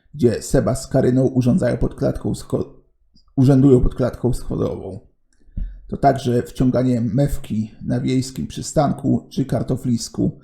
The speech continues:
które kiedyś było boiskiem sportowym, a dziś służy kretom do rycia podziemnych korytarzy i władzom gminy do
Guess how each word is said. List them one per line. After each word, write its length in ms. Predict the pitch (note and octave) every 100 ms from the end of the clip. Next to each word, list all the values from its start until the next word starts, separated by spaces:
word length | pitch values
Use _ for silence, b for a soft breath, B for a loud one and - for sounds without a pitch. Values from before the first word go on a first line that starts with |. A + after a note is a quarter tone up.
| b b b
które 220 | - E3 -
kiedyś 280 | C3 A#2+
było 200 | A#2 B2+
boiskiem 460 | B2 B2 B2+ - A#2+
sportowym, 640 | - - C#3+ C3 C#3+ - -
a 80 | C#3
dziś 200 | B2 -
służy 280 | - B2+ -
kretom 420 | C3+ C3 C3 F#3
do 120 | -
rycia 260 | A#2+ - A2
podziemnych 540 | - A#2+ G#2 - A#2
korytarzy 760 | - - - C3+ - - - _ _ _ _ _ _ _
i 120 | -
władzom 380 | D3+ C#3 B2+ A#2+
gminy 320 | B2 C3+ C3
do 340 | G2 - -